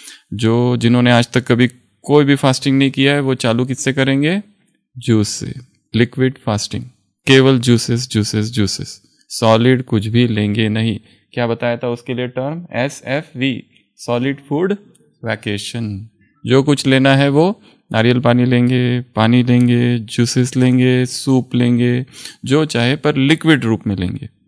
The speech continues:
जितनी बार चाहे ले सकते हैं, हम कोई food window यहाँ नहीं रख रहे। शुरुआत के जो है नवसिखिया, उनके लिए छूट है, परंतु एक दिन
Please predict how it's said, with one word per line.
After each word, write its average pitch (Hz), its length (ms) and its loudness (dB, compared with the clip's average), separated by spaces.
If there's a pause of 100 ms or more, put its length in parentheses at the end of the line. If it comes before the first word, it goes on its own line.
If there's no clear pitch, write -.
(420)
जितनी 165 320 2
बार 139 320 6
चाहे 123 240 2
ले 104 160 2
सकते 110 320 -2
हैं, 131 60 2
हम 131 100 2
कोई 135 180 2
food 131 260 0
window 120 260 2
यहाँ 117 220 0
नहीं 127 220 2
रख 98 200 -4
रहे। 98 140 -4
शुरुआत 127 520 2
के 139 120 2
जो 131 160 2
है 151 200 0 (280)
नवसिखिया, 123 640 -2 (320)
उनके 123 280 0
लिए 139 320 -2 (580)
छूट 139 280 2
है, - 120 -8 (640)
परंतु 143 540 2 (100)
एक 139 280 0
दिन 135 280 0